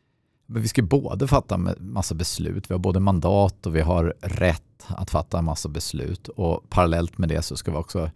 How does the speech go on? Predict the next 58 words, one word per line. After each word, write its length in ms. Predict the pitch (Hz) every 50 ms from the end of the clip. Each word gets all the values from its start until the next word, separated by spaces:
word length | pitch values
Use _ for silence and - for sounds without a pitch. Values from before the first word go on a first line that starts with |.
| _ _ _ _ _ _ _ _ _ _ _ _ _ _ _
ja, 60 | -
men 80 | - 101
så 100 | - 113
här, 40 | 101
förtjäna 580 | - - - - - - 80 85 87 92 98
något 180 | 98 95 - -
förtroende 720 | - 117 - - 76 73 117 139 147 - - - 85 82 80 - -
att 260 | - 87 80 - -
få 380 | - - - 90 80 73 - -
gör, 400 | - 92 92 110 113 71 58 60
ta 240 | 82 - - 120 165
de 100 | 180 127
här 100 | - -
besluten. 720 | 82 104 - - - 113 147 196 165 - - - - 92 104 - - _ _ _ _ _ _ _ _ _ _ -
Det 140 | 104 131 139
hänger 260 | 127 127 127 131 131
så 160 | 120 - 110
väl 440 | 92 85 98 101 101 98 95 92 87
ihop 580 | 82 - - - - - - 85 - _ - 92
att 120 | 78 -
det 100 | - 92
är 180 | 90 82 - 87
så 120 | - -
här, 40 | 98
chefskapet 840 | - - - - - - 117 107 90 - - - - 113 110 - -
handlar 180 | 98 95 98 95
inte 120 | 85 78
bara 380 | 76 76 80 65 - 65 - 123
om 80 | 156
att 80 | 208 123
bygga 220 | 104 107 87 92
massa 260 | 87 87 85 - - -
förtroende, 520 | - - - - - 90 82 82 80 80
det 40 | 87
handlar 200 | 107 123 117 98
också 160 | - - 98
om 60 | 90
att 60 | 82
fatta 240 | - 87 - - 87
massa 240 | 82 87 87 - -
beslut, 520 | - - - - 113 113 110 101 98 -
och 100 | 104 90
vice 260 | 92 87 85 - 87 85
versa. 340 | 82 82 82 - - -
Det 60 | 87 90
handlar 160 | 92 90 87
inte 120 | 87 87
bara 200 | 80 87 92 95
om 100 | 104 107
att 60 | 101
ta 100 | - 87
massa 260 | 82 76 73 - - 78
beslut, 460 | 80 85 - - 101 113 113 - -
utan 220 | - - 87 87
det 60 | 87
är 40 | 85
någon 100 | 85 -
slags 300 | - - - - - -